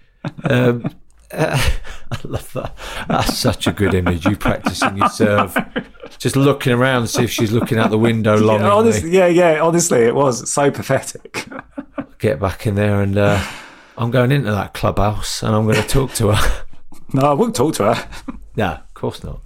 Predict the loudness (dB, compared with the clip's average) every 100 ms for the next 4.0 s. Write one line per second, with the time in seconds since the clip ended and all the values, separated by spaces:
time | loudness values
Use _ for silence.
0 | -18 -16 -16 -16 -20 -8 -2 0 2 0
1 | 0 -8 -4 -2 0 0 0 2 4 4
2 | 2 0 2 2 4 4 4 2 2 4
3 | 4 6 6 4 4 2 4 4 2 0